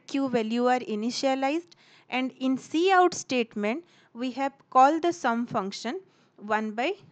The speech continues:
one. So in the first cout statement, here sum function is called with all the values, that is X, Y, Z, Q. So here no need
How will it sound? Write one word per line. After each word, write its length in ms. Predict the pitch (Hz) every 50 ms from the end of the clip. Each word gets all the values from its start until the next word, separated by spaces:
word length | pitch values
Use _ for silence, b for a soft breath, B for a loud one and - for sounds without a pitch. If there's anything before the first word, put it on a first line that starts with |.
| _ -
one. 320 | 202 196 175 165 180 180
So 220 | - - - - 269
in 180 | 269 269 269
the 80 | 269 285
first 460 | - - - 294 330 339 - - -
cout 340 | 320 320 320 320 320 311 -
statement, 680 | - - - 254 226 208 - - 208 214 220 262 349 - B B B B B
here 280 | B - 254 262 269
sum 380 | 262 - - 277 269 294 330 339
function 420 | - 359 330 330 - - 320 311
is 180 | 311 320 302 -
called 460 | - - - 233 220 233 254 277 254
with 220 | 247 277 285 - - -
all 340 | - 220 226 247 269 294 302
the 100 | 311 311
values, 440 | 285 240 220 208 202 214 247 262 240
that 200 | 233 220 214 -
is 180 | 240 277 269 - -
X, 340 | - 220 226 - - - - -
Y, 240 | 220 214 226 302 339
Z, 400 | - - 190 220 220 220 214 - _
Q. 240 | - - 180 160 - B B B B B B
So 200 | B - 294 285
here 380 | 269 - 277 277 285 320 349 381 370 b b b b b
no 260 | 240 240 262 294 330 359
need 260 | 370 349 349 339 330